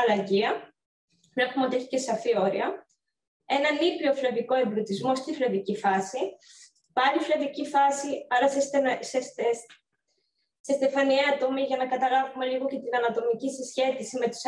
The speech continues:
με τις άλλες δομές, και σε καθυστερημένη. Εδώ φαίνεται και ιδιαίτερα καλά και η σχέση που έχει και με τη σπληνική. Ακολούθησε μαγνητική τομογραφία, από την οποία είχαμε τα εξής ευρήματα.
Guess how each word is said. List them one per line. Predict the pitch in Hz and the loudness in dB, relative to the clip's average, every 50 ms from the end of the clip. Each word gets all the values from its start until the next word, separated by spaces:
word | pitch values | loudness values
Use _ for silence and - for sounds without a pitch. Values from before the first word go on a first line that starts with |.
| - - | -4 -2
με | 240 - | -2 -4
τις | - - - | -4 0 0
άλλες | 247 254 226 226 202 | 2 2 2 2 0
δομές, | - 202 202 214 220 240 311 - - - - _ _ _ _ _ _ _ _ | 2 0 2 2 2 2 2 0 0 -4 -12 _ _ _ _ _ _ _ _
και | - 285 320 | -2 -2 0
σε | 330 339 | 0 -2
καθυστερημένη. | - 330 311 285 - - 302 294 294 277 254 233 202 - - - - | -2 -2 -4 -4 -2 0 0 2 2 2 2 0 0 -2 -4 -6 -4
Εδώ | 262 269 277 294 | -4 -2 0 0
φαίνεται | 294 311 311 302 285 285 285 | -2 -2 -2 -4 -4 -4 -4
και | - - 269 | -2 0 0
ιδιαίτερα | 262 277 269 277 294 285 277 269 | 2 2 2 2 2 2 2 2
καλά | 247 233 240 240 254 277 311 339 - - - _ _ _ _ | 2 2 2 2 2 2 0 -2 -4 -10 -16 _ _ _ _
και | - - | -4 -2
η | 269 269 | -2 -2
σχέση | - - 294 302 320 302 - - | -2 0 -2 0 0 0 -4 -4
που | - 285 | -2 -2
έχει | 294 294 294 - | -2 -2 -2 -6
και | - 320 311 | -4 -2 -2
με | 285 247 | 0 -2
τη | 202 - | -2 -4
σπληνική. | - - 240 240 220 220 214 214 - 196 190 202 - - _ _ _ _ _ _ _ _ _ _ _ _ _ - - - 156 - - _ _ _ - | -8 -6 -4 -2 -2 -2 -2 -2 0 -2 -2 -2 -4 -12 _ _ _ _ _ _ _ _ _ _ _ _ _ -14 -12 -12 -12 -14 -18 _ _ _ -4
Ακολούθησε | - 254 247 - 277 277 294 311 - - - 330 | -4 -2 0 2 0 2 2 0 -2 0 0 2
μαγνητική | 311 277 262 269 254 220 233 - 269 - | 2 4 4 4 4 2 2 -2 -2 0
τομογραφία, | 330 277 277 - 214 208 202 - - - 190 - - - 392 - - _ _ _ - | 2 2 2 2 2 2 0 0 0 0 2 2 2 0 -2 -6 -8 _ _ _ -2
από | - 233 - | -2 -2 0
την | - 254 262 | 2 2 2
οποία | 254 247 - 302 311 320 311 | 2 2 2 2 4 4 4
είχαμε | 294 - - 339 330 339 320 | 2 2 0 2 2 2 2
τα | - 277 | 2 2
εξής | 240 - - - - 320 320 - | 0 0 0 -4 -4 -4 -2 0
ευρήματα. | 330 277 294 277 254 214 185 170 - - 196 - _ | 0 0 2 2 0 0 0 -4 -4 -8 -12 -12 _